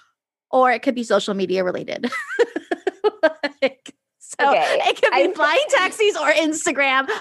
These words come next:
Speaker 1: but super, super famous, super, super money. <laughs>
Speaker 2: I'm really excited about that, and I hope all these things happen for you.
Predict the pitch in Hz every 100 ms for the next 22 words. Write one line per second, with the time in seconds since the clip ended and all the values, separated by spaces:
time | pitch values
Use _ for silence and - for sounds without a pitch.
0 | - 285 - 370 359 440 427 392 453 339
1 | 302 294 320 - 285 320 311 294 277 240
2 | 208 - 403 - 302 330 330 359 381 508
3 | 554 494 349 - - - 262 254 220 233
4 | 554 - 196 185 185 180 175 175 180 196
5 | 190 185 190 294 330 311 - 180 185 180
6 | 175 175